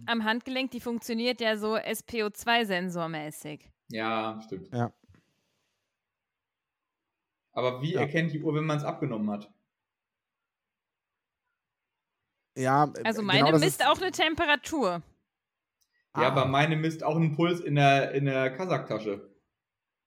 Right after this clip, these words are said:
Speaker 1: Ah, okay, nee, meine nicht.
Speaker 3: Genau solche Sachen müssten dann halt, ähm,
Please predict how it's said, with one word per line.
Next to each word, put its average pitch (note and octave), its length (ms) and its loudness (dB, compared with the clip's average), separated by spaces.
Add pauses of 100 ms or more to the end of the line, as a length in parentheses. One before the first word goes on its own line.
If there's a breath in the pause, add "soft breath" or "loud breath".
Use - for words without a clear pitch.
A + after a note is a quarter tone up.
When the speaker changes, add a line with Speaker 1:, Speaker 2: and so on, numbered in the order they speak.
(100)
Speaker 1:
Ah, A#3 140 -2
okay, B3 200 -2
nee, G3+ 120 -2
meine F#3+ 260 -2
nicht. F#3 320 -10 (1700)
Speaker 3:
Genau C3 280 4
solche C#3+ 280 4
Sachen C3 280 2
müssten C3 340 -4
dann A#2+ 200 2
halt, A2+ 560 -4
ähm, G#2+ 320 -2